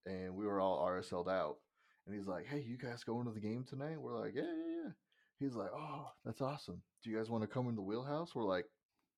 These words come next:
"Sure. Let's go check it out." So me and my buddy and his son and, uh, Jasmine and Leon and Cruz were up in the wheelhouse, and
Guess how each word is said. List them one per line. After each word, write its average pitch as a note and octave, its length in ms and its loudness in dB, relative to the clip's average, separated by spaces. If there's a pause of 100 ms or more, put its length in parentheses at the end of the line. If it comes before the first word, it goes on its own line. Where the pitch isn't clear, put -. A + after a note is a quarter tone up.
(200)
"Sure. - 600 2 (840)
Let's - 140 -14
go B2+ 100 -2
check C#3+ 300 0
it C#3 80 2
out." - 280 2
So G2+ 320 2
me G#2+ 420 2
and F#2+ 260 2 (440)
my F#2+ 120 0
buddy G2+ 380 2
and G2 100 0
his G2+ 240 -4
son G2+ 300 0
and, F#2 320 -2 (380)
uh, E2+ 300 -2
Jasmine G2 580 -6
and F#2 220 -6 (840)
Leon G2+ 400 0
and G2 100 -4
Cruz A#2+ 360 -4
were G2 160 2
up G2+ 160 -4
in G2 80 0
the F#2+ 60 0
wheelhouse, A2 640 -2
and F#2 280 -6